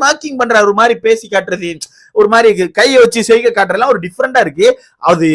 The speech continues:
சிம்பிளா சொல்ல போனா அவருக்கான ஓட்டுகளை அவரே குறைச்சிக்கிறார். சிம்பிளா அப்படி முடிச்சுக்கலாம், இன்னும் பெருசாலாம் இவருக்கு உட்கார்ந்து எக்ஸ்பிளைன் பண்ணலாம் அவசியம் இல்ல. சிம்பிளா அவருக்கு அவரே பாயசம் வச்சுக்கிறாரு அப்படிங்கறதா உண்மை. But எனக்கு என்னன்னா, ஏன் ஒரு டாஸ்க்ல பண்ணிட்ட,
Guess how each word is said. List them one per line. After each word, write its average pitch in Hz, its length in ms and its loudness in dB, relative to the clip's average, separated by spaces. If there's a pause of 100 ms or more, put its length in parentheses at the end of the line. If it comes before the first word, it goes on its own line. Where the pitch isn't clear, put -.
(120)
சிம்பிளா 269 320 -2
சொல்ல 202 260 -2
போனா 180 200 -2 (160)
அவருக்கான 160 540 -2
ஓட்டுகளை 269 480 0
அவரே 165 240 -2
குறைச்சிக்கிறார். 147 520 -8 (160)
சிம்பிளா 226 320 -6
அப்படி 220 180 -4
முடிச்சுக்கலாம், 233 400 -12 (200)
இன்னும் 220 240 -8
பெருசாலாம் 240 380 -4
இவருக்கு 220 240 -2
உட்கார்ந்து 233 280 -6
எக்ஸ்பிளைன் 214 280 -12
பண்ணலாம் 208 200 0
அவசியம் 160 240 -4
இல்ல. 170 140 2 (360)
சிம்பிளா 302 440 -4 (140)
அவருக்கு 202 400 0
அவரே 240 140 0
பாயசம் 190 440 -4
வச்சுக்கிறாரு 170 420 -2
அப்படிங்கறதா 143 480 -2
உண்மை. 147 240 -4 (300)
But 240 140 -2
எனக்கு 277 300 -2
என்னன்னா, 302 220 0 (140)
ஏன் 214 220 -6
ஒரு 254 220 -2 (160)
டாஸ்க்ல - 480 -4
பண்ணிட்ட, 208 340 -6